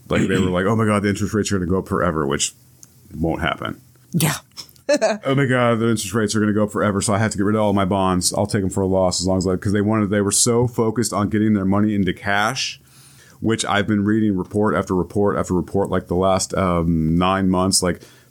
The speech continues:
Speaker 1: five years ago, when they said, "Put your money in," like, you wanna have a dry, uh, uh, what is it called? Dry powder cash fund.
Speaker 2: Mm-hmm.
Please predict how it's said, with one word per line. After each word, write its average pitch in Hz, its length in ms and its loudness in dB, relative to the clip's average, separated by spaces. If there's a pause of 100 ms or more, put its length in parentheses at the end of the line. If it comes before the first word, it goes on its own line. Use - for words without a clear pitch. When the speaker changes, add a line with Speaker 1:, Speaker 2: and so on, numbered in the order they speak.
(260)
Speaker 1:
five 117 360 -2
years 107 240 2
ago, 117 520 0 (320)
when 98 140 2
they 98 100 2
said, 95 300 0
"Put 110 120 -2
your 92 100 -2
money 95 220 2
in," 87 160 0
like, 85 160 -2
you 98 140 2
wanna 98 180 0
have 90 340 0
a 82 160 0
dry, 85 400 0
uh, 78 280 0 (120)
uh, 73 200 0
what 85 140 -2
is 76 40 -10
it 78 80 -4
called? - 180 -4
Dry 90 180 0
powder 87 340 -2
cash 78 320 -4
fund. 101 300 0
Speaker 2:
Mm-hmm. 185 260 0